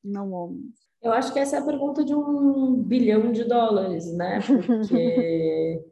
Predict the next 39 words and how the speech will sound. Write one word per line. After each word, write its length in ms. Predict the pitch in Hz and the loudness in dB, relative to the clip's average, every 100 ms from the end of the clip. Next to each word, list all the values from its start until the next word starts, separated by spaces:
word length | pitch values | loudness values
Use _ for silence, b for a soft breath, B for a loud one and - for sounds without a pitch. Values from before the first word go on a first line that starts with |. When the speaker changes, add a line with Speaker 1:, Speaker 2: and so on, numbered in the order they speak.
| _ _ | _ _
Speaker 1:
<laughs> 320 | _ _ - | _ _ -4
Speaker 2:
Não, 180 | 349 349 | 2 2
é 100 | 330 | 2
sério, 520 | - 302 302 285 226 | 0 2 2 2 2
assim, 320 | 202 - 214 | 2 0 0
a 40 | 208 | 0
gente 320 | 226 233 226 | -2 -4 -4
faz 240 | 240 226 | -2 0
uma 140 | 247 240 | 0 -4
exposição, 640 | 240 240 233 - 208 190 | -4 -2 -4 -4 -4 -4
a 160 | 190 190 | -6 -6
Pinacoteca 600 | 202 202 208 208 233 247 | -6 -4 -4 -4 -4 -6
fez, 760 | - 190 165 165 165 - _ - | -4 -4 -2 -4 -8 -16 _ -10
né, 560 | 180 185 180 202 - - _ 185 | -6 -4 -4 -6 -10 -16 _ -10
Mulheres 380 | 185 165 - | -6 -4 -4
Radicais, 680 | - - - 208 208 - - - _ - - _ _ b b b b _ - | -6 -6 -2 0 0 -2 -8 -16 _ -20 -20 _ _ b b b b _ -2
o 80 | 233 | 0
masp 420 | 208 202 208 220 | 2 2 0 -4
fez 280 | 214 196 196 | -2 -2 -4
o 60 | |
ciclo 340 | 202 214 208 185 | -6 -8 -6 -2
das 160 | 180 | 0
artistas 460 | 185 185 180 185 180 | 0 -4 -6 -8 -6
mulheres, 880 | 196 185 185 185 190 220 - - _ _ _ _ - | -2 0 2 2 0 -4 -8 -16 _ _ _ _ -8
inclusive 420 | 202 196 196 214 | -6 -4 -4 -2
mostrou 360 | 208 208 - 196 | -2 -2 -2 -4
a 20 | |
Anabela 380 | 185 170 170 175 | -2 -2 -4 -4
Geiger, 520 | 165 151 185 175 160 | -2 0 0 -2 -6
né, 140 | 165 170 | -6 -10
finalmente 420 | - 165 82 - | -8 -8 -8 -6
ela 120 | 85 85 | -8 -8
teve 160 | 82 | -8
uma 280 | 170 165 - | -6 -6 -6
mega 220 | 165 160 175 | -6 -6 -6
retrospectiva 680 | 170 175 - 165 - 170 | -8 -10 -10 -12 -10 -10
no 80 | 170 | -6
museu, 400 | 180 185 175 170 170 | -6 -6 -4 -4 -2
maravilhosa. 760 | 170 170 185 180 170 180 175 | -6 -6 -4 -2 -4 -6 -12